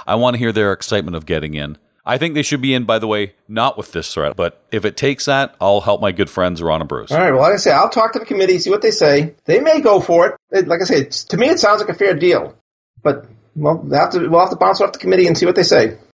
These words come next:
Speaker 2: Yeah, we'll see.
Speaker 1: I still feel that if I join this, and I want the committee to know this, it, it's really, again, not gonna be fair because, I mean, look at some of these podcasters,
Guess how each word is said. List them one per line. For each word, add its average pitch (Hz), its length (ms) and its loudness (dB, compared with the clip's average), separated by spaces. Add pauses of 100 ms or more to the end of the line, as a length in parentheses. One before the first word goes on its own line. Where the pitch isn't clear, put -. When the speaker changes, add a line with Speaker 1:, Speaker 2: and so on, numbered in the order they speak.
(200)
Speaker 2:
Yeah, 156 100 4
we'll 190 120 4
see. - 280 2 (300)
Speaker 1:
I 101 100 -4
still 151 320 -2
feel 92 540 -2 (160)
that 87 160 -2
if 98 120 -4
I 113 120 2
join 110 360 -2
this, - 360 -8 (120)
and 95 140 -4
I - 20 0
want 104 200 0
the - 80 -16
committee 110 240 -2
to 98 40 -4
know 98 180 0
this, 57 280 -8
it, - 220 -10
it's - 240 -8
really, 101 260 2
again, 87 240 -2
not 87 180 -2
gonna 90 140 -4
be 76 100 -2
fair 80 320 0
because, 71 600 -6
I 87 60 -10
mean, 98 160 0
look 107 120 -2
at - 80 -12
some 117 100 -2
of 110 60 0
these 98 140 -2
podcasters, 87 600 -2